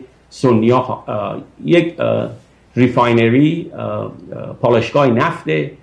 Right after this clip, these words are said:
اه، مقادیر نفتی در مناطقی که سنیا هستن زیاد نیست و بنابراین من بعید به نظر،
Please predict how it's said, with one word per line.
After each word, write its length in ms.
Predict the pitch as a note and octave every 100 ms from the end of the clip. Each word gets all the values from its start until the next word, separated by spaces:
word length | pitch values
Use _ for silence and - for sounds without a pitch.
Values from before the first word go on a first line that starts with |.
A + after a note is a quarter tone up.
| _ _ - A2+ -
اه، 280 | A2+ A2
مقادیر 600 | A2 A2 A#2+ A#2 A#2 A#2
نفتی 580 | A2 A2 A2+ - - D#3+
در 260 | C#3+ A#2+ A#2 -
مناطقی 520 | A#2+ A2+ A2+ D3 D3+
که 140 | C3
سنیا 520 | A#2+ - A2 A2 A2 G#2+
هستن 440 | G#2+ - C#3 B2+
زیاد 440 | G#2 A2 A#2 B2 A2
نیست 500 | B2+ D#3+ D#3 - - - - - - B2+
و 280 | A#2+ B2+ B2
بنابراین 640 | A#2+ C#3 C3+ C3+ F3 F#3 - -
من 260 | - E3+ D#3
بعید 320 | C3 D3 D#3+
به 80 | C3
نظر، 420 | A#2 A2+ A2+ A2